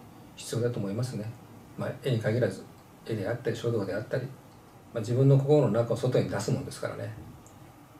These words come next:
絵もやっぱり同じです。そういう意味で、絵から離れてしまわない方がいいと思うんですよ。そう。だから離れる具合だ-、離れる前に、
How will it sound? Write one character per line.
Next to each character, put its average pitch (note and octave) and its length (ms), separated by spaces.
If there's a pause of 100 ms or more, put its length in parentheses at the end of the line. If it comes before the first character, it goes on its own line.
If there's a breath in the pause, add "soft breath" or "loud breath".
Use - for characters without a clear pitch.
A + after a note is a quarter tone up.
(1200)
絵 D3 80
も A#2+ 120
や G#2 60
っ - 40
ぱ A#2+ 80
り G2+ 60
同 G#2 320
じ G#2+ 100
で G#2+ 80
す。 - 240 (4000)
そ - 160
う - 20
い A#2 60
う - 20
意 A#2+ 40
味 A2+ 60
で、 - 160 (140)
絵 C#3 80
か C3+ 120
ら A2+ 60
離 A2+ 260
れ A#2+ 40
て - 100
し - 140
ま A2+ 120
わ A#2+ 60
な A#2+ 100
い - 60 (560)
方 C#3 140
が - 80
い B2 60
い - 20
と B2 80
思 G#2+ 80
う G#2 40
ん G#2+ 40
で - 80
す - 120
よ。 - 80 (540)
そ - 80
う。 - 40 (180)
だ - 60
か A#2+ 60
ら A#2+ 60
離 D#3 260
れ F#3+ 40
る E3 140
具 A#2+ 120
合 A#2+ 60
だ-、 A#2 120 (920 loud breath)
離 C#3+ 220
れ F3+ 100
る D3 100
前 D#3+ 280
に、 D#3+ 220